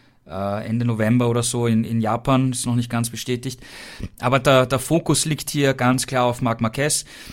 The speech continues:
Pol Espargaro hat das extrem kritisiert und ge-, hat gesagt, normalerweise, wenn man ein Problem hat, dann versucht man das Problem mit den Ingenieuren, mit den, mit technisch zu lösen, aber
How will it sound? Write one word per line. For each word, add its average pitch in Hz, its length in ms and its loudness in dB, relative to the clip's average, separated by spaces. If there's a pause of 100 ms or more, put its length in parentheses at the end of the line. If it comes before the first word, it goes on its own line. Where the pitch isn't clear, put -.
(440)
Pol 135 160 0
Espargaro 147 640 4
hat 151 200 2
das 143 180 0
extrem 131 480 0
kritisiert 147 540 0
und 147 160 4
ge-, 139 160 -8
hat 135 220 -4
gesagt, 139 400 0
normalerweise, 135 720 4
wenn 131 100 0
man 131 140 2
ein 123 120 2
Problem 127 440 -2
hat, 135 260 0
dann 127 280 2
versucht 147 460 -4
man 143 180 -2
das 135 180 -4
Problem 127 440 -4
mit 131 120 -2
den 135 100 -2
Ingenieuren, 123 500 0
mit 131 180 -2
den, 127 480 -2 (120)
mit 117 360 -12
technisch 143 380 -2
zu 139 140 0
lösen, 151 480 2
aber 135 540 2